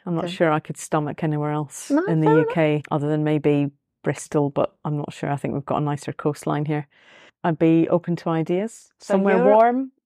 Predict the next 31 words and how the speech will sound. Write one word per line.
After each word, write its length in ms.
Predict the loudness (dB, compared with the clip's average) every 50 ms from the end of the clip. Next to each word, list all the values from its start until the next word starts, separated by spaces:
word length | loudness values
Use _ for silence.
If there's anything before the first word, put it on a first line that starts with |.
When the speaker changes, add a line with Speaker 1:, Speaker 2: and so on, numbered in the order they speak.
| _ _
Speaker 1:
somewhere 680 | _ _ -12 -12 -10 -10 -10 -8 -8 -6 -6 -8 -8 -10 _ _ _ _ _ _ _ _ _ _ _
that's 220 | -4 -4 -4 -2 -2
maybe 540 | -2 0 0 2 2 2 2 0 0 -4 -8 _ _ _ _ _ _ _
culturally 760 | -4 -2 0 0 0 -4 -6 -2 0 2 2 2 2 0 -2 -4 _
vibrant, 500 | 0 2 2 2 2 0 0 0 0 -4 _ _ _ _ _ _
that's 460 | -2 -2 -2 -4 _ _ _ -20 -18
quite 220 | -10 -6 -6 -2 -2
open-minded, 800 | -2 -2 -2 -2 -2 -2 0 0 0 0 0 0 0 -2 -2 -6 -14 -20 -20 -20 _ _ _ _ _ _ _ _ _
where 120 | -2 -2
there's 160 | 0 -2 -2 -2
good 160 | -4 -4 -4
food 160 | -2 -2 0
and 140 | 0 0 0
drink, 540 | 0 0 0 0 -2 -6 -10 -18 -20 _ _ _
but 260 | 2 4 4 2 0 _ _ _ _ _ _ _ _ _ _ _ _ _
that 240 | -2 0 0 0 -2 _ _ _ _ _ _ _ _ _ -4
could 160 | -4 -2 0
be 80 | -2 -2
quite 260 | 0 0 -2 -2 -2
problematic 920 | -2 -2 0 0 0 0 -2 -2 -2 -2 0 0 0 0 -4 -14 -20 _ _ _ -2
post-Brexit. 640 | 0 0 0 0 0 -2 -2 -2 -2 -2 -4 -4 -6 -6 _ _ _ _ _ -20 -20 -18 -16 -16 -18 -18 -20 -14 _
Speaker 2:
Yeah, 240 | -4 -4 -2 -2 -4
it's 100 | -8 -8
harder 220 | -6 -4 -4 -6 -6
to 100 | -10 -6
get 120 | -2 -2
anywhere 260 | -2 0 0 0 0 0
<laughs> 80 | -2 -6
nowadays, 280 | -6 -6 -6 -4 -4
isn't 180 | -4 -4 -2 -4
it? 140 | -4 -6